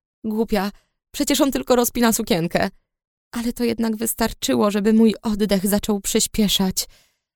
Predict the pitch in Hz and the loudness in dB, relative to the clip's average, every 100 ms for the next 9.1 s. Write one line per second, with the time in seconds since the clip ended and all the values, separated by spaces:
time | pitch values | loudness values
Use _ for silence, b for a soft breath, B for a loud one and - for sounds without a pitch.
0 | _ _ 185 202 202 - 180 190 190 196 | _ _ 0 0 0 0 2 2 2 0
1 | - - 185 196 196 - 220 - 214 208 | -2 -6 -4 -4 -4 -2 -2 0 0 -2
2 | - - 202 - 208 214 - 208 214 202 | -6 -6 -4 -2 0 2 0 -2 -2 -2
3 | 196 180 185 190 180 190 - 208 196 190 | -4 -2 0 0 0 -2 0 2 2 0
4 | - 202 - 214 214 208 190 190 196 220 | -2 -4 -2 -2 -2 -6 -4 2 4 4
5 | 202 202 - 202 208 185 - 202 - - | 4 0 -2 -2 0 -2 -2 -2 -4 -4
6 | 180 165 - 175 - 185 175 - _ _ | -2 0 2 2 2 -2 -2 -8 _ _
7 | _ _ _ _ - - 139 139 151 151 | _ _ _ _ -8 -6 -4 -2 2 4
8 | 160 151 - 175 160 165 170 - 175 165 | 4 2 0 2 2 2 0 2 4 6
9 | 165 | 4